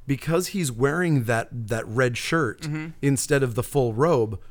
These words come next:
Speaker 1: we know that the person killing people at this
Speaker 2: Is Grandpa.
Speaker 1: w-, well, no, is, is
Speaker 2: Oh,
Speaker 1: her.
Speaker 2: is the mom, yeah.
Speaker 1: 'Cause Mom killed both the
Speaker 2: That's
Speaker 1: people in the
Speaker 2: right.
Speaker 1: bathroom.
Speaker 2: I think Mom killed everybody.
Speaker 1: I do too.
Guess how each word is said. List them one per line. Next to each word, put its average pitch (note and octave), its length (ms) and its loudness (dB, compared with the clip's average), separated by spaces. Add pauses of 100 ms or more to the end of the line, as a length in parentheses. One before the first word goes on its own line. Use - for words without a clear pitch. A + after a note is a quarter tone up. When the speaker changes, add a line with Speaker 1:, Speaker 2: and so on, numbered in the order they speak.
(160)
Speaker 1:
we F3 220 0
know D#3 420 2
that A2 300 -4
the C3 100 -2
person B2 440 -2
killing F3 480 2
people A#2+ 520 -2
at C3+ 260 2
this B2 480 -2
Speaker 2:
Is - 40 -4
Grandpa. C3 420 -6 (260)
Speaker 1:
w-, - 160 0
well, C3+ 220 4
no, D3 300 0
is, A2 220 -2
is - 140 0
Speaker 2:
Oh, - 80 4
Speaker 1:
her. A3 140 6
Speaker 2:
is A2 160 2
the C3 80 -2
mom, C3+ 360 0
yeah. D3+ 220 0
Speaker 1:
'Cause C3+ 280 -2 (140)
Mom C#3 500 4
killed B2 480 -2
both D3+ 300 2
the C#3+ 60 0
Speaker 2:
That's C#3 180 0
Speaker 1:
people D3 180 0
in C3 100 6
the A#2+ 60 -2
Speaker 2:
right. A#2 60 -6
Speaker 1:
bathroom. D3+ 380 0
Speaker 2:
I A#3+ 80 4
think F#3+ 160 0
Mom F3+ 180 2
killed B2+ 220 -6
everybody. D#3 540 -6
Speaker 1:
I B2+ 100 2
do C3 180 2
too. F#3+ 420 0